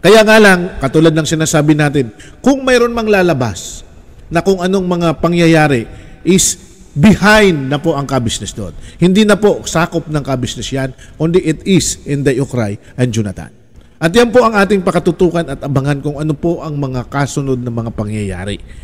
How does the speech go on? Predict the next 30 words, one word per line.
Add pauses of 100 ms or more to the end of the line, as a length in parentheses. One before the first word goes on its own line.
(1120)
At,
ah, (1400)
magkakaroon
po
tayo
ng,
ah,
continuous,
ah,
reaction
dito,
mga
idol.
Titingnan
po
natin.
Ayaw
ko
lang
po
magkomento
in
advance
kung
ano
po.
Kasi
hindi
pa
natatapos.